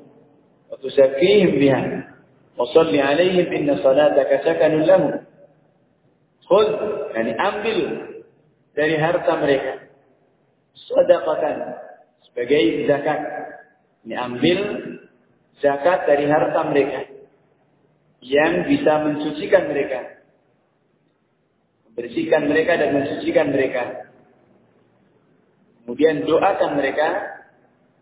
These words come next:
maka sesungguhnya doa ini, doamu kepada kalian, kepada mereka ini akan menenangkan mereka. Ini yang pertama, juga zakat. Atau juga penulisnya. Penulis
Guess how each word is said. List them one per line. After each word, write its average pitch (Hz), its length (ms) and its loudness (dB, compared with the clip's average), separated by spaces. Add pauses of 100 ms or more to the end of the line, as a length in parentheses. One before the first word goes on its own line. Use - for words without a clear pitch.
(180)
maka 131 240 0
sesungguhnya 131 400 2
doa 131 240 4
ini, 135 160 -4
doamu 135 480 0
kepada 131 480 0
kalian, 131 480 0 (320)
kepada 135 320 0
mereka 131 320 0
ini 143 160 0
akan 131 280 0 (600)
menenangkan 135 720 -4
mereka. - 320 -14 (1300)
Ini 175 160 0
yang 185 160 4
pertama, 156 480 -2
juga 160 160 4 (320)
zakat. 147 300 -10 (840)
Atau 180 320 -4
juga 190 300 4 (420)
penulisnya. 202 640 0 (3000)
Penulis 160 360 2